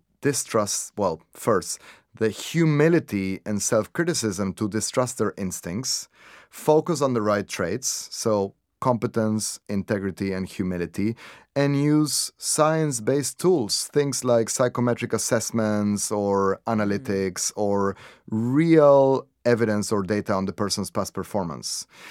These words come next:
Speaker 1: If the question is, "How can we get voters to do this?" is a lot harder because, you know,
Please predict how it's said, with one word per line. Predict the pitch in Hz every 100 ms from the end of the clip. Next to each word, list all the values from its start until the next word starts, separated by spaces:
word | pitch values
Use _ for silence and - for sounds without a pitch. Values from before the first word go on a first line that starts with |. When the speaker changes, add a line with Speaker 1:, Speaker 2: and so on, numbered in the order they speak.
| - -
Speaker 1:
If | - 160 143
the |
question | 143 156 147 - 123
is, | 117 110
"How | 117 123
can | - 117
we | 104
get | 101 110 90
voters | 95 98 160 185 120 95 -
to | 101
do | 98
this?" | 90 92 92 - -
is | 107 104 87
a | 98
lot | 101 107 - -
harder | 101 85 85 80
because, | - 90 - 101 87
you | 113
know, | 139 175 170